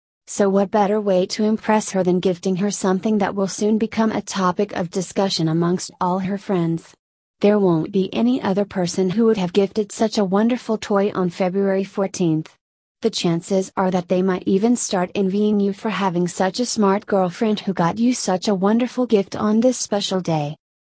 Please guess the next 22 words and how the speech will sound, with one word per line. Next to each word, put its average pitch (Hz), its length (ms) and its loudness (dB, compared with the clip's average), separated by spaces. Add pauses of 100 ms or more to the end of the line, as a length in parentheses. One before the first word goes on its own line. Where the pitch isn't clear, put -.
(380)
It 202 100 4
is 226 160 4
an 254 100 4
ideal 214 460 2
plush 196 380 0
teddy 196 240 2
bear. 170 360 0 (220)
If 196 220 2
you 233 140 6
are 220 180 0
thinking 220 480 2
about 180 340 0
giving 175 300 2
her 233 160 0
some 226 240 0
gifts 208 400 -2
that 170 180 -2
she 208 200 -2
can 214 200 0
put 208 220 -2
to 202 100 -4
use, 170 540 0